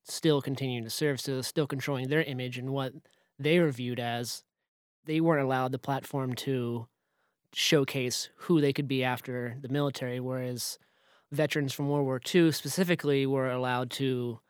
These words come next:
come home, they were allowed to buy houses, they were allowed to, quote unquote, create nuclear families and grow the middle class. I think veterans now are trying to emulate that as well by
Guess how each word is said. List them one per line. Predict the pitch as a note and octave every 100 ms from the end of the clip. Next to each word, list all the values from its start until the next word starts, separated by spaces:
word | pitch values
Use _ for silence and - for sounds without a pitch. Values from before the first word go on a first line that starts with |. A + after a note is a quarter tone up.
| _ _ -
come | D#3 C#3
home, | C#3 C3+
they | B2+ B2+
were |
allowed | B2+ B2 B2+
to |
buy | B2+ A#2+
houses, | A2+ B2+ A#2+ B2+ A#2+ A#2+
they | B2+
were | B2+
allowed | B2 B2 A#2+
to, | C3+ B2 A#2+ A#2+ - _ _ _ _
quote | - C#3+ A#2+
unquote, | A#2+ - C3+ B2 B2 _ _ _ -
create | C3 A#2
nuclear | A#2+ A2+ G2+
families | - C#3+ C3 B2 B2 A#2 -
and | B2+ B2 A#2+ A#2 _ _ -
grow | D#3 C#3+
the | C3+
middle | C3 A#2+
class. | - D#3 G#2 - - - _ D#3+ -
I |
think | D#3 D#3
veterans | D3+ D3+ C#3+ B2
now | D3 C#3
are |
trying | B2+ C3+ B2
to |
emulate | C3 C#3 A#2+ -
that | A#2+
as | A#2 -
well | C#3+ C#3 B2+
by | B2 B2 B2